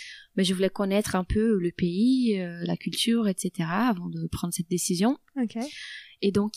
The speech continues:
Speaker 1: euh, je suis venue pour quarante jours en Europe, dont trente jours en France.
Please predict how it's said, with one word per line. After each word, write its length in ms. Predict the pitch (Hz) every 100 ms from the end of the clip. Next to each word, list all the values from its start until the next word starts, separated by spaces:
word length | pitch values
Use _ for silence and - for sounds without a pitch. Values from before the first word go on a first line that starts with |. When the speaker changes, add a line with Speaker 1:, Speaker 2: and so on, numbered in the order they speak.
| 214
Speaker 1:
euh, 600 | 196 185 185 185 185 190
je 160 | 190
suis 300 | 220 - 202
venue 580 | 175 160 170 247 302 320 -
pour 320 | - 185 175 -
quarante 300 | 240 226 208
jours 180 | 196
en 60 | 175
Europe, 380 | 160 170 285 - 349 -
dont 460 | 196 180 180 180 180
trente 240 | - 220
jours 200 | 196 202
en 100 | 175
France. 500 | 175 - 262 - -